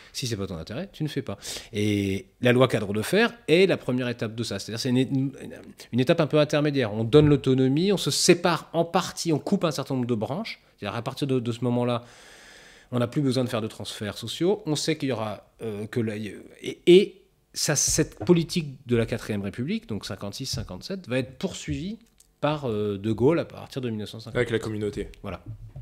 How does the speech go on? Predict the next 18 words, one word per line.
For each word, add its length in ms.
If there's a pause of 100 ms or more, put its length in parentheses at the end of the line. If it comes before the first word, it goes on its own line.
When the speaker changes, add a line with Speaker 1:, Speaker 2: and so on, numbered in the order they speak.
(160)
Speaker 2:
notamment. 320 (520)
Euh, 680 (640)
tu, 760
on 80
parlait 240
des 240
élites. 380 (420)
Euh, 580
et 80
Fi-, 300
Félix 360
Houphouët-Boigny, 680
c'est 120
un 60
personnage 360
récurrent 420
dans 120
l'ouvrage. 480